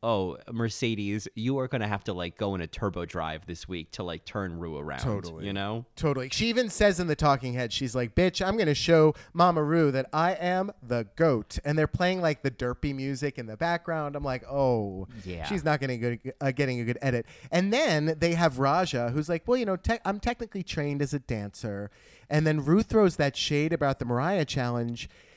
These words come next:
Speaker 2: and she refers to it as, um, the, or she refers to the lip sync as the gangbang lip sync. I think more than two people referred to it as the gangbang lip sync.
Speaker 1: Vanjie
Speaker 2: Which I
Speaker 1: calls
Speaker 2: thought
Speaker 1: it,
Speaker 2: was like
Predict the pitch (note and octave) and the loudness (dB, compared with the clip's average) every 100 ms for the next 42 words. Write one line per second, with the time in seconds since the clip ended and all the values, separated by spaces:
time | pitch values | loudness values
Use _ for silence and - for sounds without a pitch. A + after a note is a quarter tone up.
0 | - E3+ F3 - G#3 G#3+ G#3+ - D3 C#3+ | -8 -4 -4 -2 0 2 0 -2 -4 -4
1 | E3 G3+ - - G#3 A3 A3+ - D#3 D3+ | -4 -6 -8 -2 2 4 4 2 -2 -2
2 | D3+ D3+ D3+ - - C#3 C3+ B2+ A#2+ A#2 | 0 -2 -6 -12 -6 0 2 2 0 -4
3 | A#2 - - _ _ - C#3+ D3 D3 E3+ | -10 -14 -20 _ _ -4 0 0 0 -2
4 | F3 G3+ D3+ B2 B2+ - - A2+ - B2 | -2 -2 -2 -2 -4 -4 -2 -4 -4 -6
5 | A2+ A#2+ - A#2 A2 C#3 E3 E3 D#3+ D3+ | -4 -6 -8 -8 -6 -4 -4 -2 0 -2
6 | A#2+ A#2 - F#3+ G3 - - G#3+ B3 G4 | -4 -6 -4 -4 -4 -12 -6 0 2 0
7 | F3+ F3 F#3 F3 E3 E3 D#3 C#3 B2 A#2+ | 4 6 6 4 0 0 0 0 -2 -2
8 | A#2 A#2+ C3 A#2+ B2+ A2 G#2+ - F#2+ A2 | -2 -2 -2 -4 -4 -4 -6 -10 -10 -10
9 | G2+ B2 - D3 E3 E3 F3 - F3 F3 | -8 -8 -6 -6 -6 -8 -8 -8 -8 -4
10 | A#2+ C#3 D#3 D#3+ C#3 - - - - - | 2 4 4 2 2 6 8 8 8 6
11 | F#3+ E3 - | 6 4 2